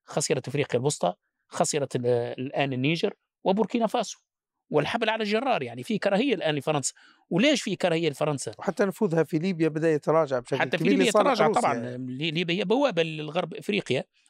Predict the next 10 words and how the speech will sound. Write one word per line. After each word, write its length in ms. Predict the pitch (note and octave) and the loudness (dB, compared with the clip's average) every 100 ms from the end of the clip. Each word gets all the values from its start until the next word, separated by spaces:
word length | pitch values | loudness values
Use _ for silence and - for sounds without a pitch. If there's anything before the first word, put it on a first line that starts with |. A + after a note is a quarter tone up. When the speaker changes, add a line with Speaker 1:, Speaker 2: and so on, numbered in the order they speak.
| - | 0
Speaker 1:
هم 100 | - | 2
ليش 220 | G#3 F3 | 0 0
مركزين 680 | D#3+ - D#3+ F3 D3 C3+ C#3 _ _ - | -2 -2 -2 0 0 -2 -6 _ _ -2
وجودهم 380 | C#3 E3 C#3+ C3 | 0 2 2 -2
الفرنسيين 480 | B2 C3+ B2 C#3+ | 0 0 0 -2
في، 240 | B2 C3+ A#2+ A#2+ A#2 A#2+ A#2 | 0 2 4 2 0 -4 -6
في، 180 | - B2+ | -6 -4
في 80 | |
الجنوب 320 | C#3 C3 D3+ A#2+ | 0 0 0 -2
بالأساس؟ 460 | A2 A2 A#2 G#2 | -4 0 0 -2